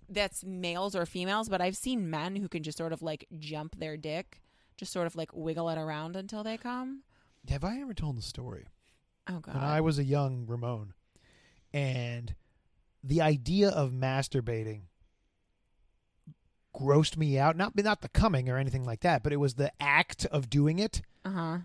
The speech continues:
Speaker 2: Real, like, the up, you know, I'm
Speaker 1: Did you
Speaker 2: d-,
Speaker 1: think
Speaker 2: making
Speaker 1: it
Speaker 2: a
Speaker 1: was,
Speaker 2: motion.
Speaker 1: did you think it was gay?
Speaker 2: I thought I would, I was, I'm gonna be completely honest and, s-, you know,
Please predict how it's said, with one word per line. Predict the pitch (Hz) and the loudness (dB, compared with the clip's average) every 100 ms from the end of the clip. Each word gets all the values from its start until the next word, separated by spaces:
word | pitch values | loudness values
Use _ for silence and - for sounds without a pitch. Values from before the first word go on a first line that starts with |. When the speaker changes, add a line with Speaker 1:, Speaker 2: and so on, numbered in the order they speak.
| - | 0
Speaker 2:
Real, | 147 160 | 4 4
like, | 151 | 4
the | 156 | 4
up, | 151 - | 4 4
you | 170 | 2
know, | 135 139 | 2 -2
I'm | 151 | -2
Speaker 1:
Did | |
you | 190 | 4
Speaker 2:
d-, | 190 | 8
Speaker 1:
think | |
Speaker 2:
making | 208 175 | 8 10
Speaker 1:
it | |
Speaker 2:
a | |
Speaker 1:
was, | 165 | 8
Speaker 2:
motion. | 165 135 | 8 6
Speaker 1:
did | 208 | 0
you | 190 202 | 0 -2
think | 190 | -2
it | 180 | -2
was | 175 170 | -4 -2
gay? | 165 151 151 185 190 _ | -2 -2 -2 -4 -8 _
Speaker 2:
I | - | -6
thought | 160 156 | -4 0
I | 214 | 2
would, | 151 147 | 2 2
I | 147 | 0
was, | 147 - _ _ | 0 -4 _ _
I'm | 175 | 2
gonna | 170 | 2
be | 147 | 4
completely | 139 175 196 185 | 12 12 12 6
honest | 165 139 127 | 4 2 0
and, | 143 127 | 0 -2
s-, | - - - | -4 -6 -8
you | 160 | -4
know, | 139 113 | -4 -4